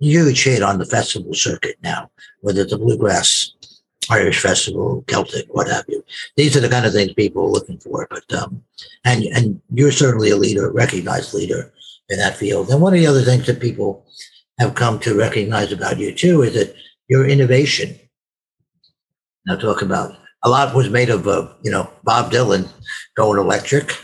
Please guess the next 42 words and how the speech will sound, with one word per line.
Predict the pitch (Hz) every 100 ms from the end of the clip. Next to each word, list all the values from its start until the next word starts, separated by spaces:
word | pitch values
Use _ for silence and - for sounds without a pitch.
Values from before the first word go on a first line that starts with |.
| -
but | - 107 - 147 139 - - - - 494
<laughs> | 440 - - - -
you | - 214
went | 185 127
electric, | 104 110 - 131
too, | 127 214
with | 143 123 -
your, | 104 98
you | 117
know, | 110 104
the | 101
Blue | 107 127 123
Fiddle | 147 143 117 110
and | 101 87
lots | 104 104 117 -
of | -
things | 113 104
that | 104
you, | 113 98
that | 110
are | 98
part | - 110 98
of | 90
your, | 95 104 107 85 - _ _ _ _
your | 120 113
performances | - 98 110 104 90 - 101 -
these | 101 -
days | - - -
on | - -
stage, | - - -
everything. | 90 - - -
Do | - - -
you | 135
want | 147
to | 135
talk | 147 139
a |
little | 151 143
bit | 143
about | 135 131 131
that | 131 135
and | 135 127